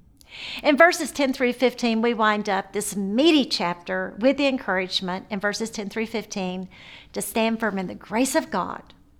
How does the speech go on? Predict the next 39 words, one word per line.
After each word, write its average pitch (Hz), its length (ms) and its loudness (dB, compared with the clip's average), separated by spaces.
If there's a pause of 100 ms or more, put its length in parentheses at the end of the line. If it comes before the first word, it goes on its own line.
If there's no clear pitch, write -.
(200)
He 208 140 -8
reminds 214 580 -2
us 285 360 -6 (400)
that 196 260 -8
the 196 120 -4 (200)
God 277 280 6
of 311 100 4
all 302 160 6
grace 269 360 0
called 233 640 2
you 392 460 2 (640)
to 247 220 2
his 269 220 2
eternal 254 520 -2 (160)
glory 262 440 2
in 262 100 0
Christ. 277 540 0 (320)
The 220 100 4
God 247 320 8
of 202 180 2 (160)
all 226 220 8
grace 240 480 0
will 220 160 2
perfect 220 920 -2
you, 151 300 -8 (200)
confirm 214 560 2
you, 196 80 -8
strengthen 320 480 6
and 254 140 0
establish 175 520 0
you. 226 100 -2
The 269 100 6
God 277 240 6
of 285 100 6
all 269 180 8
grace 277 680 4 (440)
has 208 200 -6
eternal 240 560 -2
dominion. 185 800 -6